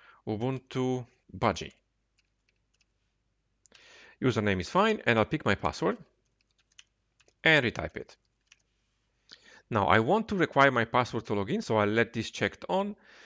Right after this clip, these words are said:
and click continue. So now we basically have to wait until the system finishes installing,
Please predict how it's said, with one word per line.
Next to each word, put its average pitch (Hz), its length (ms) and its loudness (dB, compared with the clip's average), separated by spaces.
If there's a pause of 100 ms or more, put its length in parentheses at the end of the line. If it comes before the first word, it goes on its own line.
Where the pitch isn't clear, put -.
(140)
and 127 220 0
click 101 160 -4
continue. 80 420 -10 (2000)
So 113 260 2
now 151 180 0
we 180 80 4
basically 185 360 4
have 135 200 2
to 139 80 -4
wait 143 280 2
until 127 240 -4
the 120 80 -2
system 113 360 -4
finishes 117 440 -4
installing, 196 480 0